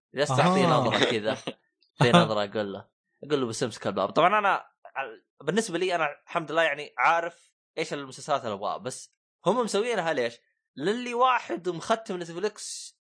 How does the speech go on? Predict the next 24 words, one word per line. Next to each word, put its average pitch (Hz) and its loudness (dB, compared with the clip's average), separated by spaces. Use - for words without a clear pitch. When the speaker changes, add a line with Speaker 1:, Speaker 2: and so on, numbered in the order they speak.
Speaker 1:
ويبي 143 -4
يتابع 180 2
الم-، 151 -10
المسلسلات 165 -4
الأندر 131 -6
جراوند 110 -2
هذه، 87 -8
فهمت 92 -14
علي؟ 110 -6
Speaker 2:
إيه. 131 2
Speaker 1:
اللي 120 -2
غير 135 4
معروفة، 110 -8
فيعطيك 208 0
نسبة 208 -6
لا 196 2
بأس 165 -6
فيها 170 -4
لكنها 143 -2
خرطي. - -6
يعني 220 2
مثلًا 156 -2
أعطيني 180 0
مثلًا 120 -8